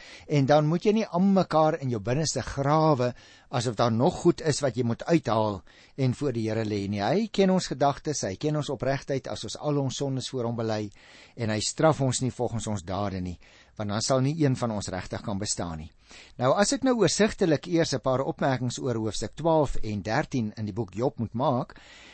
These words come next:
dan sou ek sê ons moet oplet na 'n paar dinge. Job het sover baie sarkasties geantwoord en vir sy drie vriende alreeds gesê dat dit nie nodig was om hom van God te leer nie. "Ek het al die dinge wat julle vir my gesê het reeds geweet."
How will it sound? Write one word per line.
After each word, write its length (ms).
dan 160
sou 160
ek 120
sê 180
ons 220
moet 120
oplet 380
na 140
'n 100
paar 240
dinge. 360
Job 300
het 140
sover 440
baie 380
sarkasties 840
geantwoord 680
en 80
vir 80
sy 140
drie 220
vriende 380
alreeds 460
gesê 440
dat 140
dit 160
nie 80
nodig 400
was 360
om 180
hom 180
van 180
God 220
te 80
leer 280
nie. 200
"Ek 160
het 140
al 100
die 120
dinge 240
wat 140
julle 200
vir 120
my 180
gesê 300
het 120
reeds 300
geweet." 500